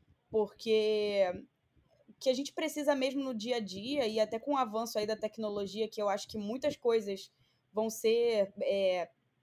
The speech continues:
otimizadas, né, através da tecnologia,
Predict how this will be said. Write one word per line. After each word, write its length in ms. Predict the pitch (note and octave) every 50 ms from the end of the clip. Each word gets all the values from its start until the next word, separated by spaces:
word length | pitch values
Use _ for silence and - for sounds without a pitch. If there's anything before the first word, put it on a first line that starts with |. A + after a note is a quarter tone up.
| _ _ _ - _ _ -
otimizadas, 1160 | - A#3+ B3 B3 - C4+ B3+ A3+ G3 F#3+ G#3+ G#3+ A#3+ C4+ C4 G#3+ G3 F#3 F3 - - - - -
né, 160 | G#3 G#3+ A3+
através 400 | G#3+ G3+ - G#3 F#3+ G#3 G#3+ G#3
da 60 | G#3
tecnologia, 920 | G#3 G#3+ G#3 G#3+ G#3 G3+ F#3+ F#3+ F#3+ F#3+ E3+ G3 A#3+ C#4 C#4 A3+ F#3 F#3+